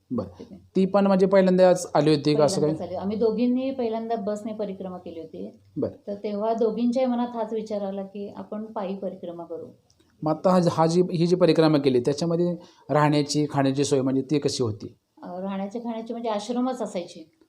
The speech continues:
Speaker 1: बरं.
Speaker 2: म्हणजे अगदी, अ, वेत-, कुठं वेताची असायची, म्हणजे, अ,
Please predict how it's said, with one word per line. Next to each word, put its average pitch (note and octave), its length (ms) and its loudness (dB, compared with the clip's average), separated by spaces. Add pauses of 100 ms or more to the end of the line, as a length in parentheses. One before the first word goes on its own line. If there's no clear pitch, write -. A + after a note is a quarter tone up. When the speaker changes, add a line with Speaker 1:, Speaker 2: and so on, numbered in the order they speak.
(260)
Speaker 1:
बरं. G3 140 -4
Speaker 2:
म्हणजे G3 120 -4
अगदी, G#3+ 400 -2
अ, G3+ 140 -4 (440)
वेत-, G#3+ 360 -4
कुठं A3 360 -4
वेताची G3+ 480 -4
असायची, F3+ 380 -8
म्हणजे, F3+ 200 -10
अ, E3+ 300 -8